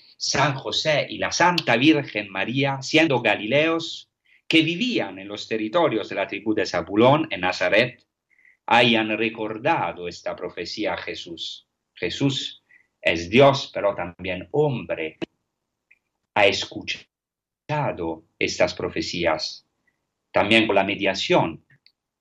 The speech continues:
de su madre y de su padre putativo, de San José. Y podemos imaginar cuál era su pensamiento, o sea, como a decir, aunque el Señor nos humilla, como lo hizo una vez a manos de los goim, de los paganos, de los romanos,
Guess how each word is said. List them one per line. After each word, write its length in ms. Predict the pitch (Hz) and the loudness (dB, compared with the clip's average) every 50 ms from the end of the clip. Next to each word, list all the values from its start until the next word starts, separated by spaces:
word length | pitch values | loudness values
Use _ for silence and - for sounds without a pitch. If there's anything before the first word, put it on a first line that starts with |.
| _ | _
de 160 | - 123 92 87 | -10 -8 -8 -8
su 140 | - - | -6 -2
madre 480 | 95 113 123 113 90 85 80 80 82 - | 0 2 4 4 2 0 -2 -6 -6 -8
y 80 | - 82 | -8 -10
de 140 | 82 82 80 | -10 -8 -8
su 120 | - 85 | -6 -2
padre 300 | 90 110 110 104 90 90 | 2 2 2 2 2 0
putativo, 540 | 87 - 85 - 90 - - 131 101 85 82 | -4 -4 -6 -6 -6 -4 -4 -4 -4 -6 -8
de 80 | 82 80 | -8 -8
San 160 | - 92 92 | -8 -6 -6
José. 480 | - - 87 - - 90 80 73 - _ _ _ _ _ _ _ _ _ _ _ _ _ _ _ _ _ _ _ _ | -6 -6 -6 -2 -2 -2 -2 -4 -6 _ _ _ _ _ _ _ _ _ _ _ _ _ _ _ _ _ _ _ _
Y 120 | - - 107 | -8 -4 2
podemos 800 | - 120 123 147 151 151 135 127 123 - - - - - _ _ _ - | 4 6 6 6 6 6 6 4 4 0 -4 -10 -12 -16 _ _ _ -6
imaginar 880 | 113 110 120 117 120 - 123 123 139 190 214 180 117 92 82 - _ _ _ _ _ _ | -2 0 0 0 0 0 -2 -2 0 2 2 0 0 -4 -8 -10 _ _ _ _ _ _
cuál 220 | - 107 110 117 | -6 -4 0 2
era 200 | 123 123 117 113 | 2 2 2 0
su 160 | 113 - - | -2 -6 -8
pensamiento, 1000 | - 113 110 107 - - 110 113 113 110 95 90 90 90 - 95 87 82 76 - _ | -8 -8 -8 -6 -6 -6 -4 0 0 0 0 -2 -4 -10 -8 -8 -6 -6 -8 -12 _
o 120 | - - 90 | -10 -8 -4
sea, 600 | - - 151 143 131 117 110 107 104 104 - - - | 2 6 6 8 8 6 6 4 0 -4 -8 -8 -6
como 240 | - 123 123 117 117 | -4 0 2 2 4
a 40 | |
decir, 600 | 113 113 110 110 - 180 170 131 110 107 - - _ _ - - _ _ _ _ _ _ - | 4 2 0 0 0 2 2 2 2 0 -2 -8 _ _ -12 -12 _ _ _ _ _ _ 0
aunque 380 | - 131 143 175 180 - 170 | 4 4 6 4 4 4 4
el 120 | 165 165 151 | 4 4 4
Señor 460 | - - 160 156 160 170 180 165 151 | 4 2 0 2 4 4 4 4 4
nos 240 | 147 147 143 139 - | 4 0 0 -2 -2
humilla, 600 | 147 147 160 185 180 165 131 113 104 98 98 - | -4 -2 0 0 0 2 2 2 2 2 2 0
como 200 | 131 135 131 135 | 0 0 2 4
lo 140 | 135 139 151 | 4 6 6
hizo 260 | 175 180 151 - 156 | 6 4 2 0 -2
una 200 | 147 139 135 135 | -2 0 2 4
vez 360 | 147 175 160 139 131 - - 110 | 4 4 4 4 2 -2 -4 -4
a 80 | 104 | -2
manos 380 | 110 135 156 165 151 139 123 117 | 2 2 2 2 2 0 -4 -4
de 80 | 113 107 | -4 -4
los 200 | 110 107 101 - | -4 -4 -4 -4
goim, 300 | - 107 123 147 147 127 | -2 -2 -2 -2 -2 -4
de 80 | 107 | -4
los 180 | 98 104 - - | -6 -6 -6 -6
paganos, 540 | - - - 131 170 170 143 113 98 92 - | -6 -2 2 4 4 4 4 2 -2 -6 -8
de 80 | 101 | -8
los 180 | 101 107 104 - | -8 -8 -8 -6
romanos, 720 | 101 107 113 170 180 139 107 107 107 107 - - - _ | -4 -2 0 2 2 2 0 -2 -8 -10 -12 -14 -20 _